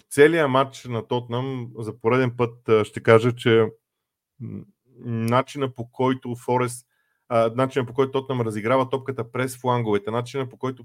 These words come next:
през фланговете топката б-, бива вкарана в наказателното поле, е най-впечатляващото нещо. Гледайки, а, матча, ми се струва, че имаше поне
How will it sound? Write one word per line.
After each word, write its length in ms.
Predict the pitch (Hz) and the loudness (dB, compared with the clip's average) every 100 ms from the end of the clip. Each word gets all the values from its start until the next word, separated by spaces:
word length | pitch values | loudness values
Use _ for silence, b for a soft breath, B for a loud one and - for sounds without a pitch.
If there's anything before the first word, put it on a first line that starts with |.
| - | -6
през 260 | 135 135 | -4 -2
фланговете 380 | - 135 139 131 | 0 0 2 0
топката 320 | 135 123 123 | -2 -6 -12
б-, 160 | 107 123 | -10 -8
бива 320 | 120 127 127 | -4 0 0
вкарана 600 | 123 _ 127 135 139 127 | -4 _ 2 4 4 0
в 80 | 113 | -2
наказателното 680 | 117 113 107 117 113 104 _ | -8 -6 -4 -2 -4 -8 _
поле, 220 | - 117 | -4 -2
е 40 | 117 | -2
най-впечатляващото 1040 | 113 117 117 110 - - 101 95 - - | -2 -2 -2 -6 -6 0 0 0 -6 -14
нещо. 380 | 90 85 - 117 _ b b b b b | -12 -12 -12 -16 _ b b b b b
Гледайки, 800 | 117 147 156 127 - 143 135 131 - | 8 10 8 2 -6 -2 0 -2 -6
а, 80 | 117 | -4
матча, 640 | 120 135 131 135 131 123 120 | 0 0 0 2 2 2 -2
ми 80 | 120 | -8
се 60 | |
струва, 320 | - 135 135 | -8 -2 -2
че 140 | 131 135 | -4 -6
имаше 420 | 131 123 123 123 | -4 -4 -6 -8
поне 300 | 120 120 | -4 -4